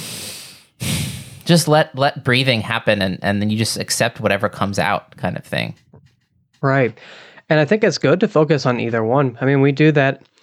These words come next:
Speaker 2: as humans too, in some cases. I mean, um, put it this way, I mean, we can study and we can work out too. So I think it's fine to focus on, like, the physical in the beginning part of the routine,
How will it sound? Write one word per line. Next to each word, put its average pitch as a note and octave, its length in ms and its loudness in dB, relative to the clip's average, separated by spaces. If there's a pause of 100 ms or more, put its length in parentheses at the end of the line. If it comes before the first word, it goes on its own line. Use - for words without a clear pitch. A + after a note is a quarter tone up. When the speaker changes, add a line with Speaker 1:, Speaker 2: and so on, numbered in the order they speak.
(100)
Speaker 2:
as B2+ 180 -2
humans B2+ 420 2
too, B2 420 2 (420)
in B2 140 -2
some B2+ 240 2
cases. A2+ 500 -2
I A#2 40 -2
mean, A2 320 -2 (760)
um, G#2+ 480 0 (760)
put C#3+ 120 2
it C3+ 140 2
this C3 240 2
way, B2 520 4 (120)
I A#2+ 60 -4
mean, A#2 420 -4
we C3 140 4
can A#2 440 -4
study D3+ 500 0 (140)
and B2+ 140 0
we B2+ 80 2
can A#2 140 -2
work A#2+ 180 0
out E3 240 -2
too. B2 260 0 (240)
So B2+ 320 2
I C#3 160 0
think E3+ 220 2
it's C3 160 -2
fine C#3 320 2
to C#3+ 140 2
focus C3 440 0
on, A#2+ 240 2
like, A#2 200 0
the - 80 -4
physical A#2+ 1000 2
in B2+ 220 2
the B2 80 2
beginning B2 440 0
part B2 200 0
of A2+ 80 -2
the A2+ 80 0
routine, A#2+ 760 -2